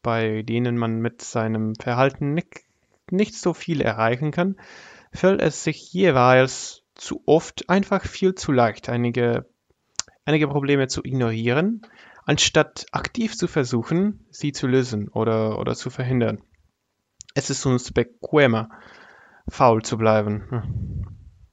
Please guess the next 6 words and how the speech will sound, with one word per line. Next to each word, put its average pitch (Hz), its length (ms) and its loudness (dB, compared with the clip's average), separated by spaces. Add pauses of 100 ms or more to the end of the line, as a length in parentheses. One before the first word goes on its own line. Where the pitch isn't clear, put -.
(1200)
Wenn 135 260 4
wir 131 500 4 (180)
noch 135 200 -4
einmal 143 360 4
darüber 160 400 2
nachdenken, 131 960 -2